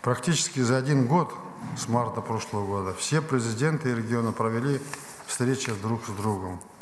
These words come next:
Я особо хочу подчеркнуть огромную работу, а, по отношению с соседями проделал Узбекистан. Шапкат Миромонович за короткий период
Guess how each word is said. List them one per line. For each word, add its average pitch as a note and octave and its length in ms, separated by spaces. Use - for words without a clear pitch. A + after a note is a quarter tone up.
Я C3 220
особо B2+ 400
хочу A#2 320
подчеркнуть A#2+ 840
огромную A2+ 520
работу, A2+ 480
а, G#2 500
по B2 80
отношению A#2+ 540
с - 60
соседями C3 500
проделал A#2 720
Узбекистан. G#2 760
Шапкат A#2 500
Миромонович B2 540
за A2+ 160
короткий B2+ 440
период D3 380